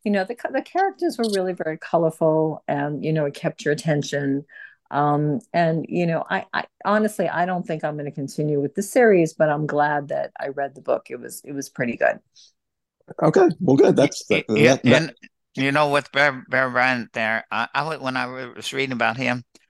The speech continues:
Speaker 3: I was wondering, um, do they ha-, do they have, when they write a story and he's one of the characters, don't you think they have to pay him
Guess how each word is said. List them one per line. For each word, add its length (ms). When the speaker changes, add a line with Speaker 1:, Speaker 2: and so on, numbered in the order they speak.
Speaker 3:
I 80
was 180
wondering, 380
um, 400
do 140
they 160
ha-, 220
do 180
they 60
have, 220
when 200
they 100
write 260
a 80
story 320
and 100
he's 300
one 220
of 80
the 80
characters, 500
don't 200
you 120
think 220
they 120
have 180
to 80
pay 240
him 400